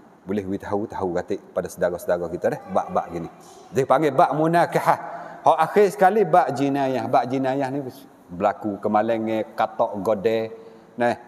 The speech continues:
ha, kena perak lah, kena bayar gitu gini, tu panggil bab jinayah. Ada dalam fiqh. Kan percara, dua, tiga, empat perkara tu dah.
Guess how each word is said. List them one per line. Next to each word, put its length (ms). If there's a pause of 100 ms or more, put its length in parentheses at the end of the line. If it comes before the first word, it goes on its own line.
(240)
ha, 240
kena 240
perak 400
lah, 160
kena 160
bayar 400
gitu 240
gini, 240
tu 160
panggil 240
bab 240
jinayah. 560 (240)
Ada 360
dalam 120
fiqh. 320 (480)
Kan 160
percara, 480
dua, 240
tiga, 240
empat 320
perkara 320
tu 80
dah. 160